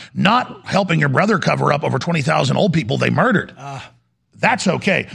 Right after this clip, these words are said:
Speaker 1: Murdering old people's a good thing. Just don't ask a woman out, 'cause that makes new children.
Speaker 2: Yeah, and that's how they divert the story,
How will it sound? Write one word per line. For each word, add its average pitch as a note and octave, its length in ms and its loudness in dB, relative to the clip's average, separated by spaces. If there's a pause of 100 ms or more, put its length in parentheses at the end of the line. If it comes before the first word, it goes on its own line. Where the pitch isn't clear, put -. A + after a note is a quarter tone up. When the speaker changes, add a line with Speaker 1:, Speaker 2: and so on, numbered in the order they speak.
Speaker 1:
Murdering B3 480 2
old A3 200 0
people's D#3 320 -2
a C#3 40 -8
good D3+ 260 0
thing. A2 240 0 (180)
Just B3+ 240 -2
don't A3 180 0
ask G3 220 0
a D3+ 80 -4
woman G3 280 2
out, D3 200 0
'cause C#3+ 120 -4
that F#3 140 0
makes E3 200 0
new D3+ 100 -6
children. C3+ 360 -4 (220)
Speaker 2:
Yeah, - 80 -20 (160)
and C3+ 80 -18
that's C3+ 180 -10
how D3+ 120 -8
they C3 160 -8
divert B2+ 480 -10
the C3+ 80 -10
story, A#2+ 560 -6